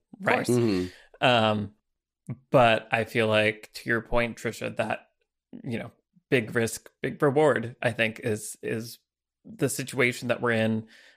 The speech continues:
Speaker 2: Um, I would, uh, underline and, and highlight the, what you were saying, Alex, as far as the simplicity of it and, and getting, getting away from the original trilogy. Like, I think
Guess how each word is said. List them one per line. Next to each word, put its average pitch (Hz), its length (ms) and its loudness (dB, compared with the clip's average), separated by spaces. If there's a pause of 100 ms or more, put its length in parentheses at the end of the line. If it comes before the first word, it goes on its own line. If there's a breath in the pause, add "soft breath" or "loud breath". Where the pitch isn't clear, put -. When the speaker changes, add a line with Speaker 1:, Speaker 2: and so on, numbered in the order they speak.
(140 loud breath)
Speaker 2:
Um, 104 460 2 (560)
I 117 200 -4 (280)
would, 113 840 0 (500)
uh, 110 380 0 (500)
underline 123 500 4
and, 113 220 -2
and 110 140 -2
highlight 110 600 0
the, 110 420 -2 (140)
what 131 120 -6
you 135 100 0
were 131 80 2
saying, 127 260 0
Alex, 113 420 0
as 113 100 -14
far 113 160 -2
as 107 160 -4
the 110 320 -6 (520)
simplicity 160 960 -4 (300)
of 165 200 0
it 190 260 -2
and, 117 440 2
and 110 260 -2
getting, 151 480 2 (640 soft breath)
getting 143 280 2
away 135 640 4 (100)
from 113 220 0
the 113 120 2
original 113 400 -2
trilogy. - 640 -8
Like, 113 140 2
I 117 80 2
think 120 200 0